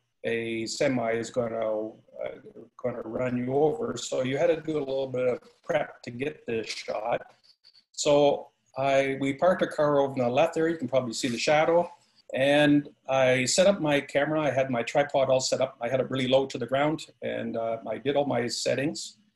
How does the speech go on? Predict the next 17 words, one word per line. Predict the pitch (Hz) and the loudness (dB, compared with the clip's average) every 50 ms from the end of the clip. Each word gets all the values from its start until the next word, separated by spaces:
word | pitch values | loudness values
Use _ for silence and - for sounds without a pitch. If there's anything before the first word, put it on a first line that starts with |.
| - | -12
as | 113 110 - | -10 -10 -8
to | - - 117 | -6 -6 -4
what | 123 123 - - | -4 -4 -4 -4
they, | 123 120 120 117 117 113 113 104 104 _ _ _ _ - - - - | -6 -4 -4 -2 -4 -4 -6 -8 -10 _ _ _ _ -20 -18 -14 -10
uh, | 110 113 107 | -10 -8 -8
would | 110 110 107 - | -8 -10 -10 -10
be | 131 135 151 | -10 -10 -8
to | - - - | -8 -10 -8
get | - 131 - - | -8 -8 -8 -8
the | 120 | -10
shot. | 120 - - 120 120 123 - - _ _ _ _ _ _ - - | -8 -6 -4 -2 -2 -2 -4 -6 _ _ _ _ _ _ -14 -10
And | 117 117 117 | -6 -4 -2
then, | 131 143 156 165 175 160 143 | 0 0 0 0 0 2 2
uh, | 131 131 127 123 120 | 2 4 2 2 0
Diane | 123 123 120 131 143 147 151 147 | -2 -2 -2 0 0 0 0 0
was | 135 135 131 123 - - | -2 -4 -4 -6 -4 -4
my | 127 120 117 120 113 113 113 110 107 | -2 -2 -2 -2 -2 -2 -4 -6 -8